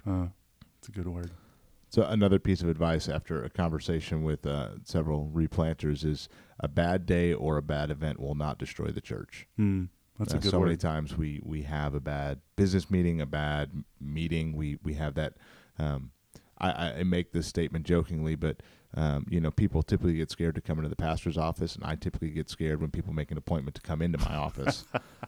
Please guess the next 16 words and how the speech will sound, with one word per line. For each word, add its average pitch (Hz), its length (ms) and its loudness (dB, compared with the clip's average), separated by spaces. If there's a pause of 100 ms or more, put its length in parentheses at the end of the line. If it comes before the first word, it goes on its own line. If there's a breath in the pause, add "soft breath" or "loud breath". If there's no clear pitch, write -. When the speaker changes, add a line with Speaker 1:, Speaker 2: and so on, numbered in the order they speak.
(180)
Speaker 2:
Um, 73 320 2 (220)
but 92 120 8
with 95 220 6
that, 80 340 2
bad 85 240 2
meetings, 80 280 0
bad 78 240 -2
events, 76 260 -2
bad 76 240 -2
days, 76 280 -2
they 78 120 0
will 82 260 2
not 78 200 4
destroy 82 340 0
the 73 100 0
church. - 600 -4